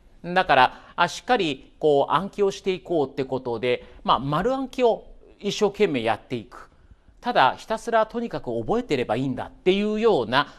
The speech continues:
勉強の仕方をしている人っていうのは、実は結構多いんですよ。だから、あの、量が全てだっていう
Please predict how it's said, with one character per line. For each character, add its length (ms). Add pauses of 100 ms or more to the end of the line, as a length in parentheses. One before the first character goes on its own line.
(180)
勉 260
強 160
の 140
仕 100
方 260
を 60
し 120
て 100
い 100
る 80
人 260
っ 40
て 140
い 20
う 80
の 120
は、 320 (200)
実 280
は 80
結 180
構 160
多 60
い 60
ん 60
で 80
す 140
よ。 120 (680)
だ 280
か 80
ら、 200 (200)
あ 160
の、 160
量 320
が 100
全 260
て 120
だ 200
っ 80
て 80
い 40
う 40